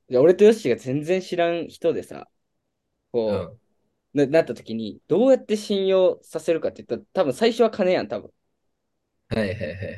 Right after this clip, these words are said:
Speaker 2: い。
Speaker 1: 金渡すけん、これしてくれ、あれしてくれとか。
Speaker 2: うん。
Speaker 1: っていうので、
Speaker 2: うんうんうん。
Speaker 1: 資本主義っていうのは、まあ、今の世界中、世界中とか多くの国で使われとる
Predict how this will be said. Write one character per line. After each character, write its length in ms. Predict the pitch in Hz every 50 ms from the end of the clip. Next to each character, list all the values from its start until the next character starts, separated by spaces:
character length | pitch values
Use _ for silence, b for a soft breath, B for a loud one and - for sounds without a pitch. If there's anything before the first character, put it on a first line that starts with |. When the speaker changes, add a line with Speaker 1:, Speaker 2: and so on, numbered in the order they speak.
| 92 76 -
Speaker 2:
い。 40 | - - - -
Speaker 1:
金 200 | 143 147 156 156
渡 220 | 151 156 170 160
す 100 | - -
け 160 | - 151 139
ん、 220 | 135 117 101 - _ _ _ _ _
こ 120 | - 123
れ 80 | 120 117
し 60 | -
て 100 | - 120
く 100 | - 123
れ、 60 | 113
あ 60 | 110 113
れ 80 | 117
し 120 | - - -
て 100 | 117 113
く 100 | 113 110
れ 140 | 110 107
と 40 | - _ _ _
か。 80 | - -
Speaker 2:
う 20 |
ん。 20 |
Speaker 1:
っ 40 | - _ _ _ _ _ _ _ _ _ -
て 80 | - 170
い 80 | 196 208
う 20 |
の 140 | 214 208 208
で、 180 | 226 254 - -
Speaker 2:
う 40 |
ん 40 | 151
う 20 | -
ん 60 | -
う 40 | -
ん。 100 | - -
Speaker 1:
資 80 | 151
本 140 | 156 151 147
主 80 | - 147
義 100 | 127 -
っ 20 |
て 160 | _ - 123
い 20 | 117
う 40 |
の 80 | 120 127
は、 240 | 131 120 98 - _ _ -
ま 80 | 123
あ、 40 | 127
今 180 | 131 127 120 113
の 140 | 104 101 92
世 140 | 95 110 98
界 220 | - 110 110 107
中、 220 | 107 107 107 - -
世 120 | - 123
界 180 | 110 120 110 113
中 100 | 110 107
と 100 | 107 101
か 100 | 101 104
多 140 | 135 135
く 140 | 131 - 117
の 100 | 107 107
国 220 | 104 - 127 123 123
で 120 | 110 -
使 160 | - - -
わ 80 | 110 101
れ 60 | 104
と 120 | 104 110
る 160 | 90 80 -